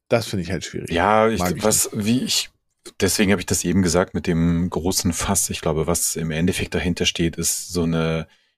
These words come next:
Speaker 2: Idee oder so eine Haltung, dass einfach Leute generell nicht so viel Zeit, äh,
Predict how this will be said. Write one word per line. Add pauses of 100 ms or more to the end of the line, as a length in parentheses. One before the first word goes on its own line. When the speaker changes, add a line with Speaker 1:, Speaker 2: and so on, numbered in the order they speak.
(120)
Speaker 2:
Idee
oder
so
eine
Haltung,
dass
einfach
Leute
generell
nicht
so
viel
Zeit, (1120)
äh,